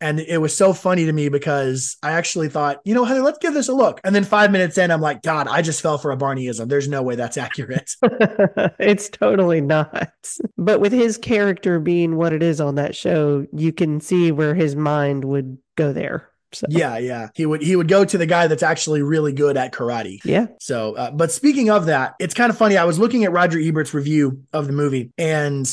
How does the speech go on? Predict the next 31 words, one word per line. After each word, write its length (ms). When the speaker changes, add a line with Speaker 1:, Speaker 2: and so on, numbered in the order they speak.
Speaker 1:
I 120
did 160
wanna 160
point 180
this 160
out 160
because 260
it 60
is 100
something 260
that 80
came 200
up 160
later, 380
uh, 80
including 420
from 220
Ralph 180
Macchio 340
himself. 480
So 200
Roger 320
Ebert's 320
review 280
said, 380
"I 100
didn't 380
wanna 180
see 160
this 160
movie. 420